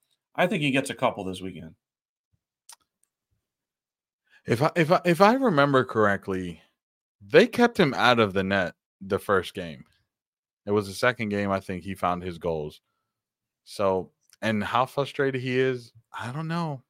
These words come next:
Speaker 2: I don't know. I'm, I'm gonna say, I'm gonna say he probably finds a goal this weekend,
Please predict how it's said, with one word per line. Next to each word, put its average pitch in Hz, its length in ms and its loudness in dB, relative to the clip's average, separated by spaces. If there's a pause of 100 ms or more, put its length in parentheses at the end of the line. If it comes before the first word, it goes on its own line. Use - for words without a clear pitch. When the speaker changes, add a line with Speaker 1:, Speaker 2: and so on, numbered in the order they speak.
(160)
Speaker 2:
I 107 120 -8
don't 135 120 -6
know. 147 280 -4 (720)
I'm, 180 260 6
I'm 190 100 4
gonna 226 160 4
say, 165 280 4
I'm 185 120 4
gonna 214 140 2
say 156 240 4
he 131 200 -4 (360)
probably 139 520 0
finds 101 460 0 (320)
a 117 260 0
goal 82 460 -4
this 92 240 -6
weekend, 78 420 -12